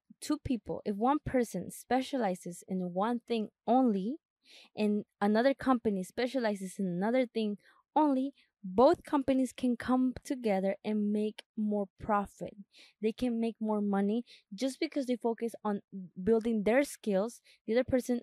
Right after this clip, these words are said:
well, the other company focus on building their skills as well, and they help each other out and they help each other grow. Example, if you have a coffee shop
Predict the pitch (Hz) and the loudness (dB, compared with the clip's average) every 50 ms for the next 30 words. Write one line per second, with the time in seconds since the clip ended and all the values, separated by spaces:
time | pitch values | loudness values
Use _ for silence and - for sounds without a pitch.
0 | - - 202 196 190 190 180 185 185 208 233 - - 240 226 214 220 214 214 214 | -4 -2 0 0 2 2 2 2 2 2 2 2 2 2 2 2 0 -2 -2 -2
1 | - - 202 196 - - 202 - - 196 196 185 196 202 196 196 196 196 - - | -2 -2 -2 -2 -2 -4 -8 -6 -6 -6 -6 -4 -4 -4 -4 -4 -6 -8 -8 -10
2 | 185 180 175 180 175 175 175 175 - - - - 262 285 311 285 254 - 196 180 | -10 -6 -2 -2 -2 -2 -4 -6 -12 -20 -12 -6 -2 -2 0 0 -2 -4 -8 -10
3 | - - 165 170 170 175 - _ - - - - _ _ _ _ _ - 214 208 | -10 -8 -8 -6 -6 -8 -10 _ -20 -20 -20 -20 _ _ _ _ _ -4 -2 -2
4 | 202 202 - _ _ 196 190 196 202 208 196 - 220 208 190 - 208 190 - - | -2 -4 -6 _ _ -6 -4 -2 -2 -2 -2 -4 -4 -4 -2 -4 -6 -8 -4 -2
5 | 202 185 180 - - - - 185 175 165 - - - 190 185 180 180 - 202 190 | -2 -2 -2 -2 -4 -2 0 0 0 0 -2 -4 -6 -6 -4 -4 -4 -6 -6 -6
6 | - 196 - - 190 170 165 160 165 - 190 185 175 180 175 _ _ _ - _ | -6 -8 -10 -8 -8 -6 -6 -8 -6 -2 -2 -2 -2 -2 -6 _ _ _ -20 _
7 | _ _ _ - 180 - - 220 202 202 208 - - 240 262 269 - _ _ _ | _ _ _ -18 -16 -6 -2 0 0 0 0 0 0 0 0 -2 -6 _ _ _
8 | _ _ _ _ _ _ - 226 220 214 202 - - - 226 214 240 247 254 233 | _ _ _ _ _ _ 4 4 6 6 4 2 -4 -4 2 4 6 6 6 6
9 | - - 220 214 208 190 196 185 - - - 220 220 - - 208 185 - - - | 4 2 0 0 2 2 0 0 -2 0 0 0 0 0 -2 -4 -6 -6 -8 -10
10 | - - | -10 -10